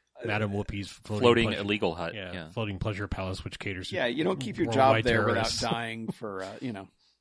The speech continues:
Speaker 3: y-, you learn the tricks of the trade.
Speaker 1: Mm.
Speaker 2: Right.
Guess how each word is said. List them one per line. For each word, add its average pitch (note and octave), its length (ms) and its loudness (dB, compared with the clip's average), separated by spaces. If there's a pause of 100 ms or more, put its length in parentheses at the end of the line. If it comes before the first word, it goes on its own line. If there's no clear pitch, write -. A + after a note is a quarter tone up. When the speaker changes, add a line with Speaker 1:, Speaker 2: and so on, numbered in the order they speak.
(540)
Speaker 3:
y-, - 140 -18
you F3+ 180 -2
learn F#3 220 -2
the D#3 80 -2
tricks - 280 -8
of C3 40 -6
the A2+ 80 -6
trade. G#2 360 -6
Speaker 1:
Mm. F2+ 180 -16
Speaker 2:
Right. - 140 -10